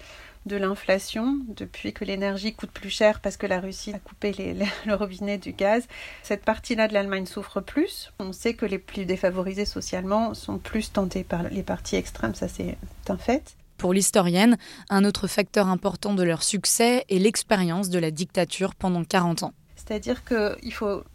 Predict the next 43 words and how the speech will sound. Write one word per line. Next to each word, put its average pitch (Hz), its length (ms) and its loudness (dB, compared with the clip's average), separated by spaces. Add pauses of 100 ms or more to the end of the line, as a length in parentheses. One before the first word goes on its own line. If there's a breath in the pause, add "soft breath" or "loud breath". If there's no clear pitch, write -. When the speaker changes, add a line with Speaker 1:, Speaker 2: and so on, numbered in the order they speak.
(360)
Speaker 1:
bien 233 200 -2
comprendre 285 440 0
que 277 100 -2
la 220 140 4
démocratie, 240 800 0
c'est - 120 -4
quelque 220 220 -2
chose 277 160 0
qui - 100 -2
est 226 160 -2
arrivé 226 320 2
à 220 80 2
l'Ouest 247 320 2
avec 233 300 -2
le 208 80 -2
miracle 226 400 0
économique, 220 760 0
avec 220 280 0
la 202 100 4
protection 240 500 -2
sociale, 226 560 0
avec 208 240 -2
l'État-providence, 226 1120 0
avec 226 380 0
vraiment 220 340 0
une 247 140 2
période 240 360 2
très 233 200 -2
faste - 580 -2
économiquement. 208 520 0
Et 269 100 4
donc 220 180 -4
la 208 120 4
démocratie 214 640 0
a 240 100 2
été 214 240 -2
acceptée 226 500 -2
aussi 247 300 -4
de 233 140 -2
ce 233 180 -2
fait-là. 226 300 0
À 202 160 4
l'Est, 285 400 0